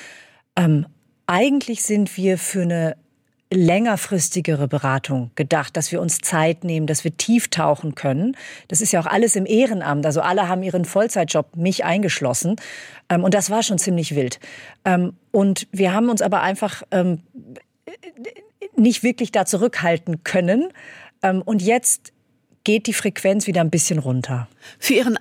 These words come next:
Speaker 2: Einsatz für den gesellschaftlichen Zusammenhalt sind Sie jetzt mit dem Deutschen Nationalpreis ausgezeichnet worden. Wie stolz macht Sie das?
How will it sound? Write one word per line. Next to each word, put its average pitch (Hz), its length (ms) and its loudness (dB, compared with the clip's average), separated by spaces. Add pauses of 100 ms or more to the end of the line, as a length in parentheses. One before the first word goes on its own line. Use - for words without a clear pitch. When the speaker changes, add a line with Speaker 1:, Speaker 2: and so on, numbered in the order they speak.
Speaker 2:
Einsatz 226 480 -2
für 240 120 -4
den 220 120 2
gesellschaftlichen 202 720 0
Zusammenhalt 220 800 2
sind 233 180 -2
Sie 220 100 -2
jetzt 214 180 -4
mit 214 100 -4
dem 196 100 2
Deutschen 196 340 0
Nationalpreis 180 1120 0
ausgezeichnet 208 800 -4
worden. 208 340 0
Wie 208 100 2
stolz 196 300 -4
macht 180 220 -4
Sie 202 80 -4
das? 240 320 -4